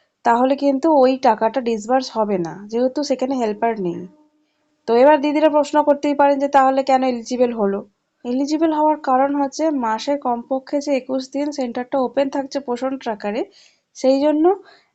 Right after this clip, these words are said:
ইনসেনটিভটা, এ, ইনসেনটিভ পাওয়ার জন্য এলিজিবল হলো। কিন্তু ওই পোস্টটা হেল্পার যেহেতু নেই, মানে, ওই সেন্টারে হেল্পার পোস্টটা যেহেতু ভ্যাকেন্ট,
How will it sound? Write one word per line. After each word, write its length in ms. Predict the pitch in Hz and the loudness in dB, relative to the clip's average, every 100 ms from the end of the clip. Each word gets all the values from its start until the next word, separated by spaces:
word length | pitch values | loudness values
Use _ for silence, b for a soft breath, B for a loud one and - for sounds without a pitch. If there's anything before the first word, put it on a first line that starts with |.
| - | -12
ইনসেনটিভটা, 840 | - 254 254 269 254 262 262 302 330 | -4 -2 2 0 2 -2 0 4 4
এ, 160 | 233 233 | 2 -2
ইনসেনটিভ 520 | 254 262 285 277 294 | 0 0 0 0 0
পাওয়ার 220 | 277 262 254 | 4 4 4
জন্য 180 | 285 | 0
এলিজিবল 440 | 277 247 240 262 254 | 2 0 0 0 0
হলো। 240 | 226 208 | -2 -2
কিন্তু 340 | 208 240 240 269 | -4 -6 0 2
ওই 120 | 254 | 2
পোস্টটা 540 | 254 247 - - 302 | -2 -8 -6 -2 0
হেল্পার 540 | 294 247 247 247 285 285 - _ | 0 -2 -2 2 2 2 -8 _
যেহেতু 260 | 262 262 262 | -2 0 -2
নেই, 360 | 233 233 240 220 | -4 -4 -4 -4
মানে, 260 | 226 226 | -4 -2
ওই 140 | 226 226 | -4 -4
সেন্টারে 460 | 240 226 240 269 277 B B _ | -6 -6 -2 -2 -4 B B _
হেল্পার 300 | 226 233 269 | -4 0 -2
পোস্টটা 340 | 262 269 269 254 | 0 -4 -2 0
যেহেতু 300 | 247 247 226 | -2 -2 -4
ভ্যাকেন্ট, 540 | 220 214 240 311 | -4 -4 -2 -2